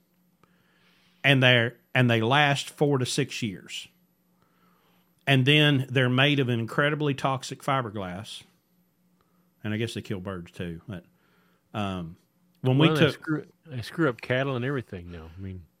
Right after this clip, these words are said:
Speaker 1: Yeah, when we
Speaker 2: and
Speaker 1: took
Speaker 2: now, and now evidently they're screwing up whales, by the way. And whales are pissed off. They're coming back, coming after us.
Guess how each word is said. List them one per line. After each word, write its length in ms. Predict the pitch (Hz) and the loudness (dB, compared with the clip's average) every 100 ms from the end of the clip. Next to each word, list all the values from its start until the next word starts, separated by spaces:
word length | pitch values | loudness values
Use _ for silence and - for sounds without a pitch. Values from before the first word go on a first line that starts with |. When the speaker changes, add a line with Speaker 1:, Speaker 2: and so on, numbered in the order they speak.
| _ - | _ -2
Speaker 1:
Yeah, 160 | 135 120 | -2 2
when 200 | 135 156 | 4 8
we 100 | 156 | 8
Speaker 2:
and 80 | |
Speaker 1:
took 160 | 135 175 | 8 6
Speaker 2:
now, 60 | 160 | 4
and 100 | 123 | 2
now 180 | 143 208 | 4 4
evidently 320 | 170 120 131 | 4 4 2
they're 60 | 120 | 0
screwing 300 | - 143 120 | -2 -2 -2
up 100 | 101 | -2
whales, 440 | 107 143 98 101 | -2 -2 -4 -10
by 120 | - 98 | -8 -8
the 80 | |
way. 140 | 95 95 | -6 -6
And 80 | 104 | -2
whales 180 | 131 | -2
are 60 | 113 | -4
pissed 340 | - 117 - | -4 -4 -4
off. 180 | 117 107 | -6 -6
They're 120 | - | -8
coming 340 | 104 113 104 98 | -10 -8 -8 -8
back, 320 | 101 104 147 | -6 -8 -8
coming 240 | - 101 | -8 -6
after 260 | 95 92 117 | -6 -10 -16
us. 180 | 104 | -20